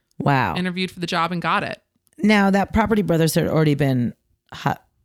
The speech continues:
Speaker 1: hot property at that point?
Speaker 2: Yeah, they premiered in two thousand eleven here in the United States.
Speaker 1: Okay.
Speaker 2: And, um, Brother versus Brother, I came on season three. The seasons one and two were kind of like a competition show where they were, like, mentoring teams.
Speaker 1: Mm-hmm.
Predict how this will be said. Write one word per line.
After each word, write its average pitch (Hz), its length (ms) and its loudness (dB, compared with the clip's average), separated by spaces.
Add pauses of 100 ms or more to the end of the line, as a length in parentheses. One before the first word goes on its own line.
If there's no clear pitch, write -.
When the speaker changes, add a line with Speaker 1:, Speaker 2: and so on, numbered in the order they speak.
(200)
Speaker 1:
hot - 220 -6
property 156 400 0
at 156 120 -6
that 156 140 -2
point? 165 280 0
Speaker 2:
Yeah, 262 260 -2
they 277 220 -4 (200)
premiered 262 420 -4
in 208 340 -4
two - 180 -8
thousand 185 400 -4
eleven 165 300 -6
here 160 140 -8
in 160 60 -6
the 156 40 -6
United 143 320 -8
States. - 500 -14
Speaker 1:
Okay. 131 380 0 (760)
Speaker 2:
And, 165 540 -6 (100)
um, 151 600 -4 (300)
Brother 202 240 -2
versus 190 320 -6
Brother, 175 240 -4
I 170 60 -2
came 208 260 -6
on 175 160 -4
season 170 340 -8
three. 147 200 -10
The 160 100 -10
seasons 220 400 -6
one 202 140 -4
and 180 100 -4
two 196 180 -6
were 160 100 -4
kind 165 180 -8
of 151 60 -8
like 151 140 -10
a 151 60 -8
competition 185 640 -8
show 226 320 -6
where 202 100 -4
they 165 120 -4
were, 151 100 -4
like, 147 160 -10
mentoring 220 680 -4
teams. 208 640 -2
Speaker 1:
Mm-hmm. 156 280 0